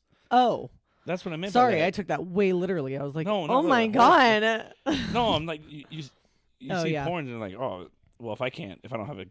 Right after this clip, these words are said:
Speaker 2: dick like that,
Speaker 1: Well,
Speaker 2: then
Speaker 1: we've
Speaker 2: I
Speaker 1: said
Speaker 2: can't
Speaker 1: this before,
Speaker 2: satisfy
Speaker 1: that
Speaker 2: a woman."
Speaker 1: porn is just a lie. Porn is one big lie.
Speaker 2: But there are a lot of guys who have that
Speaker 1: I wonder if,
Speaker 2: that,
Speaker 1: like,
Speaker 2: body image issue. Like, I'm not
Speaker 1: think
Speaker 2: big
Speaker 1: about
Speaker 2: enough.
Speaker 1: it. Think about it like this. If you look at porn and feel like that's the ideal, do you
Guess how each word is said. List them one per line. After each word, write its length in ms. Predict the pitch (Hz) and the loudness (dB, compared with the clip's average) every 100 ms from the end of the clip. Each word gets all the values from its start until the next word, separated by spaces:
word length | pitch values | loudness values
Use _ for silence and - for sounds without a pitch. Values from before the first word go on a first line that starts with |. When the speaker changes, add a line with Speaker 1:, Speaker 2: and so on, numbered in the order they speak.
| _ | _
Speaker 2:
dick 180 | - 95 | -14 -12
like 180 | 92 - | -14 -6
that, 300 | 117 117 95 | -2 -2 -2
Speaker 1:
Well, 80 | 311 | -2
Speaker 2:
then 60 | |
Speaker 1:
we've 80 | 339 | -2
Speaker 2:
I 20 | |
Speaker 1:
said 120 | - 370 | -2 -2
Speaker 2:
can't 120 | 330 | -2
Speaker 1:
this 80 | 320 | -2
before, 180 | - 320 | -2 -2
Speaker 2:
satisfy 100 | 269 202 | -2 -4
Speaker 1:
that 20 | |
Speaker 2:
a 40 | |
woman." 160 | 196 240 | -6 -4
Speaker 1:
porn 240 | 247 269 | -4 -6
is 180 | 254 202 | -8 -10
just 160 | 226 240 | -10 -10
a 60 | |
lie. 540 | 196 165 165 160 131 131 _ | -8 -6 -4 -4 -6 -10 _
Porn 220 | - 240 | -8 -6
is 160 | 233 180 | -6 -6
one 340 | 180 196 214 190 | -8 -8 -8 -4
big 260 | 196 185 | -2 -2
lie. 500 | 170 156 156 143 - - | -2 -2 -2 -4 -8 -10
Speaker 2:
But 80 | |
there 100 | 165 | -6
are 60 | 208 | -4
a 20 | |
lot 220 | 135 135 | -6 -10
of 60 | 147 | -8
guys 220 | 151 165 | -8 -6
who 80 | 170 | -6
have 120 | 180 | -6
that 240 | 170 180 180 _ _ _ _ _ _ _ - | -4 -6 -6 _ _ _ _ _ _ _ 0
Speaker 1:
I 120 | 240 | 0
wonder 280 | 247 320 392 | 2 0 0
if, 160 | 269 202 | -2 -4
Speaker 2:
that, 120 | 233 | -2
Speaker 1:
like, 160 | 233 127 | 0 0
Speaker 2:
body 200 | 180 220 | -4 -6
image 220 | 160 127 | -8 -8
issue. 160 | 117 - | -12 -8
Like, 160 | 113 92 - - 104 | -8 -10 -16 -20 -10
I'm 100 | 123 | -6
not 80 | 156 | -4
Speaker 1:
think 120 | 294 | 0
Speaker 2:
big 40 | 349 | 2
Speaker 1:
about 140 | 302 | 2
Speaker 2:
enough. 160 | 220 - | 0 -4
Speaker 1:
it. 60 | 240 | -6
Think 80 | |
about 160 | 269 233 | -2 0
it 20 | |
like 120 | 180 165 | -2 -4
this. 240 | 139 - | -6 -8
If 120 | - | -6
you 120 | 302 320 | -4 -4
look 140 | 269 | -4
at 120 | 240 | -8
porn 420 | 175 180 160 160 180 | -8 -6 -4 -4 -4
and 180 | 165 | -6
feel 140 | - 170 | -6 -6
like 160 | 156 | -4
that's 200 | 165 156 - | -6 -8 -6
the 120 | 175 | -6
ideal, 500 | 160 147 143 143 170 | -6 -6 -6 -4 -4
do 120 | 160 | -6
you 220 | 156 165 | -8 -10